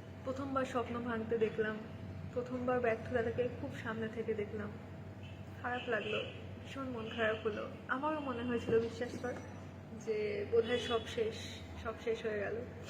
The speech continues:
যাই হোক, সবাইকে পাশে পেয়েছিলাম, আমার বাড়ির সবার সাপোর্ট, অর্কদীপ, ওর বাড়ির সবার ভীষণ সাপোর্ট আমি পেয়েছি। তারপর আবার শুরু করলাম নতুন করে। মানে, তার মাঝখানে হলো কি, আমি ডেন্টালে একদিন ক্লাস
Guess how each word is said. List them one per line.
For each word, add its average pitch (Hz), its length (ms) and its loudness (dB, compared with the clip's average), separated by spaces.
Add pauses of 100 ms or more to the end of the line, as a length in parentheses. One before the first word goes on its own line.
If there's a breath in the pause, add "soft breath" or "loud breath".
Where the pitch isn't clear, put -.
(480 loud breath)
যাই 403 140 10
হোক, 427 100 8
সবাইকে 269 400 6
পাশে 233 320 6
পেয়েছিলাম, 220 580 4
আমার 226 240 2
বাড়ির 214 300 4 (100)
সবার 220 220 0 (120)
সাপোর্ট, 220 580 0 (1120)
অর্কদীপ, 226 800 -2
ওর 240 140 -4
বাড়ির 220 280 0 (140)
সবার 214 400 0 (140)
ভীষণ 370 260 -2
সাপোর্ট 233 320 0
আমি 226 220 -2
পেয়েছি। 220 360 0 (1040)
তারপর 339 200 2
আবার 269 260 10 (120)
শুরু 247 220 0
করলাম 214 320 2 (380)
নতুন 226 360 -2
করে। - 180 -6 (220)
মানে, 247 480 2 (340)
তার 285 140 4
মাঝখানে 302 440 6
হলো 285 260 4 (100)
কি, 359 80 2
আমি 302 520 0 (300)
ডেন্টালে 269 380 4
একদিন 233 460 4
ক্লাস 214 220 6